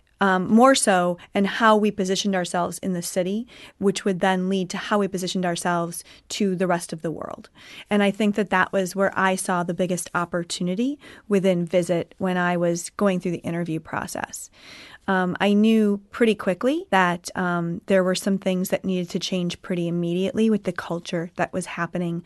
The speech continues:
within Visit. It was a pretty fractured culture. It was very siloed, and there were people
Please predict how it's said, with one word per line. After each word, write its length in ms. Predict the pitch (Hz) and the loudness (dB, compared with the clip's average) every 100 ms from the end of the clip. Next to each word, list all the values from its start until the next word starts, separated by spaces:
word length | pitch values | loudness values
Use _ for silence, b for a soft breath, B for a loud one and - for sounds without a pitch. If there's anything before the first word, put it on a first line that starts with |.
| B B | B B
within 340 | 190 180 175 170 | -2 0 -2 -2
Visit. 400 | 160 135 139 _ B B - | -4 -4 -6 _ B B 0
It 80 | |
was 160 | 202 196 | 2 2
a 60 | 190 | -2
pretty 320 | - 196 185 | -2 -2 -2
fractured 680 | - 185 165 165 - 170 - | -4 -4 -4 -4 -4 -4 -6
culture. 540 | - 165 - 170 170 B B - | -6 -6 -4 -4 -4 B B -2
It 140 | 196 | 0
was 380 | 185 180 170 - | 2 0 -2 0
very 260 | 196 190 | 2 2
siloed, 640 | 180 - 175 170 175 175 196 B B B B | 0 -2 -2 0 0 -2 -4 B B B B
and 580 | 190 180 180 175 175 - | 0 2 0 0 -2 -4
there 240 | 196 185 175 | 0 2 2
were 160 | 180 | -2
people 680 | - 202 185 185 175 175 | -4 -4 -2 0 0 0